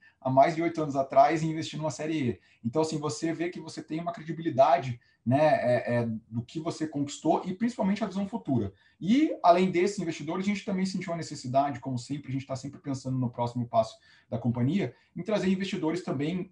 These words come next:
é, que já são investidores que estão acostumados com empresas mais sólidas de mercado de capital, né, que foi o caso até da trazer a Dynamo aí também coliderando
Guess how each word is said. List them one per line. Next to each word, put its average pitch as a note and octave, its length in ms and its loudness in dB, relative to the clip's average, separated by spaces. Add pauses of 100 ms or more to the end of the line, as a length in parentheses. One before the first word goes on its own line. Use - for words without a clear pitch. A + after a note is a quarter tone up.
é, B2+ 200 -2
que A#2+ 100 -12
já D3+ 100 -4
são D#3 180 -6
investidores D3 460 -6
que - 80 -10
estão C#3+ 220 -4
acostumados C3+ 580 -2 (340)
com D3 140 0
empresas C#3+ 340 -2
mais C#3+ 200 0
sólidas C3 500 0
de B2 80 -2
mercado B2+ 320 -4
de - 40 -14
capital, - 600 0 (260)
né, B2 180 4
que B2+ 120 -8
foi C3+ 140 -4
o C3+ 40 -4
caso C3+ 220 4
até B2+ 140 -4
da B2+ 100 -6
trazer B2+ 420 -2
a B2+ 120 2
Dynamo B2+ 420 2
aí B2 160 0
também B2 240 0
coliderando C3 720 -2